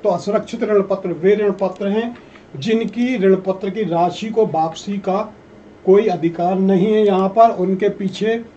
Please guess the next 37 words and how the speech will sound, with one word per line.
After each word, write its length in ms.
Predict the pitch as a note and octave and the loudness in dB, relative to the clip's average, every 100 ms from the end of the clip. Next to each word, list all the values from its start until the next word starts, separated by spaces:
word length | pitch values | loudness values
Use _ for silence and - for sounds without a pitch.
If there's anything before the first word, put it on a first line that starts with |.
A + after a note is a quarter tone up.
| - - | -20 -14
संपत्ति 580 | - F#3+ F3+ F#3+ - G#3+ | -2 -2 0 -2 -2 -2
या 120 | F#3+ | -2
प्रतिभूति 540 | F3 E3 F#3 E3 F3+ G3 | -2 -6 -6 -4 -6 -6
किसी 240 | F#3 F3+ | -6 -6
भी 80 | G3 | -4
प्रकार 300 | F3+ F3 F3 | -4 -4 -4
की 120 | F3+ | -6
गिरवी 380 | D3+ D#3+ E3+ A#3+ - - - | -6 -6 -6 -8 -10 -20 -12
नहीं 360 | D3 F3+ F3 G#3+ | -6 -2 0 2
रखी 260 | G3 - | 0 0
जाती 320 | F#3+ F3+ F3+ A3+ | 0 0 -2 -6
और 260 | F#3+ F#3 | -2 -4
किसी 280 | - F#3 G3+ | -4 -8 -6
भी 140 | G3 G3 | -6 -6
प्रकार 300 | D#3+ E3 D#3+ | -8 -8 -8
की 120 | F#3+ | -6
कोई 180 | F3 F#3 | -4 -4
भुगतान 440 | C3+ - E3 E3 | -4 -10 -6 -6
की 140 | E3 F#3+ | -6 -8
गारंटी 560 | D3+ D3 C#3+ A#3 C#4+ - - - D3 | -8 -6 -8 -8 -10 -12 -20 -14 -4
नहीं 360 | F3 G3+ F#3+ | 2 4 4
होती। 260 | C3+ A2+ - - - - - - | 2 -4 -14 -20 -20 -20 -20 -6
ये 160 | E3+ A#3 | 0 2
असुरक्षित 800 | A#3+ E3 D#3 G3 F3+ - A#3+ | 0 -4 -2 -2 -2 -4 -8
ऋण 200 | G3+ E3 D#3+ | -4 -2 -4
पत्र 300 | F#3 G#3 C4+ - - - - | -4 -6 -8 -12 -16 -14 -6
कहलाते 460 | G#3+ G3+ E3 - | -2 0 -2 -6
हैं। 640 | A2+ - - - - - - - - - - - - - - - - | -16 -18 -20 -20 -20 -18 -18 -20 -20 -20 -20 -20 -20 -20 -20 -14 0
फिर 120 | A3+ | 2
दूसरा 320 | G3+ G#3+ B3+ C4 | 4 2 2 2
प्रकार 340 | B3+ A#3 A#3+ | 2 2 2
जो 100 | C4 | 4
है 100 | C4 | 2
परिवर्तनशीलता 960 | A#3 G3 G3+ F#3+ A#3+ A#3+ G3 A#3 A3+ G#3+ | 2 0 2 2 2 2 2 -2 0 -2
के 100 | A3 | 0
आधार 300 | G#3+ F#3 G#3+ | 0 0 -2
पर 260 | G#3+ A#3+ | -4 -8